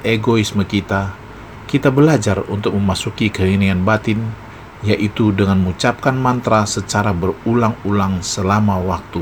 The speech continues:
meditasi. Dalam meditasi, kita juga belajar untuk masuk lebih dalam lagi, yaitu menemukan diri kita yang bersatu dengan Allah. Dalam saat-saat seperti sekarang ini,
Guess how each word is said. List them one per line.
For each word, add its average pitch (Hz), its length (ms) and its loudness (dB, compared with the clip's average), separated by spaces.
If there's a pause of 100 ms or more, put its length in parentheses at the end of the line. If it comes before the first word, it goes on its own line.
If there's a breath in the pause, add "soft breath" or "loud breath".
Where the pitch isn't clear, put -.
(140)
meditasi. 80 560 -6 (1400 loud breath)
Dalam 101 240 2
meditasi, 117 720 0 (400)
kita 107 240 0
juga 92 240 2
belajar 98 560 2 (160)
untuk 95 240 -4
masuk 107 400 0
lebih 117 240 0
dalam 92 480 2
lagi, 82 320 -2 (480 loud breath)
yaitu 80 320 -2
menemukan 101 560 0
diri 110 240 2
kita 98 320 0
yang 92 160 2
bersatu 95 480 -4 (400)
dengan 95 320 0
Allah. 78 320 -4 (1900 loud breath)
Dalam 120 400 2
saat-saat 107 560 2
seperti 101 480 -2
sekarang 101 400 0
ini, 95 320 0